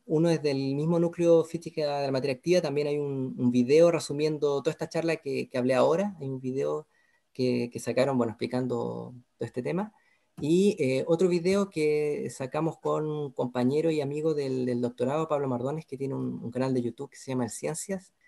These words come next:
Eh, y bueno, que a él le gusta, eh, hac-, hacer divulgación y mostrar, eh, varias, eh, cosas relacionadas con ciencia, no solo en física, sino que en otras ciencias también. Y le gusta dibujar y hacer animaciones. Y,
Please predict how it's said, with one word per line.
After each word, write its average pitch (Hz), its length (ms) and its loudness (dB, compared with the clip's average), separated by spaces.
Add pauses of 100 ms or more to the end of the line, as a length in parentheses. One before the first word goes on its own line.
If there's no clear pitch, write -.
(280)
Eh, 127 640 6
y 160 260 4
bueno, 151 220 2
que 139 60 -4
a - 20 0
él 135 60 0
le 143 60 0
gusta, 135 680 -2
eh, 120 200 0
hac-, - 160 -10 (680)
hacer - 200 -12
divulgación 127 520 2
y 143 40 0
mostrar, 139 520 -2 (360)
eh, 117 260 2
varias, 135 360 2 (340)
eh, 117 160 -10
cosas 135 260 -4
relacionadas 127 340 0
con 123 120 -2
ciencia, 131 220 -6
no 127 100 -2
solo 127 200 -2
en 123 80 -2
física, 160 500 -6
sino 135 300 -8
que 123 160 0
en 123 120 2
otras 123 180 -4
ciencias 127 260 -6
también. 143 400 -2 (360)
Y 123 100 4
le 123 80 8
gusta 143 220 2
dibujar 139 400 2
y 151 60 4
hacer 143 180 -4
animaciones. 143 600 -2
Y, 123 220 -2